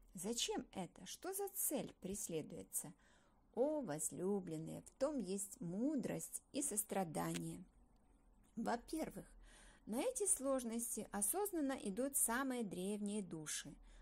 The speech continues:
Более того, самые опытные, ибо этот эксперимент связан с известным риском. Возможное увеличение кармического груза, замедление эксперимента на несколько воплощений.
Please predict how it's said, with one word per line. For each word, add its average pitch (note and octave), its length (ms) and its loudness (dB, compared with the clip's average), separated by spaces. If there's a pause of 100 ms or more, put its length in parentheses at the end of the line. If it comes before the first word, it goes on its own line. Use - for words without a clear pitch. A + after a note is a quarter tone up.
(120)
Более F3 300 6
того, D3+ 360 -4 (420)
самые F#3+ 920 4
опытные, G#3 760 -2 (100)
ибо F#3 460 0
этот C#4 480 -2
эксперимент G#3 840 0 (120)
связан F#3+ 640 2 (280)
с - 140 2
известным F#3+ 680 0
риском. F#3 480 2 (380)
Возможное G#3+ 600 6
увеличение E3+ 680 -4
кармического D3+ 760 -4
груза, G3+ 500 0
замедление F3+ 640 -2
эксперимента D#3 720 -4
на D3+ 260 -4
несколько E3 460 -2
воплощений. - 760 -6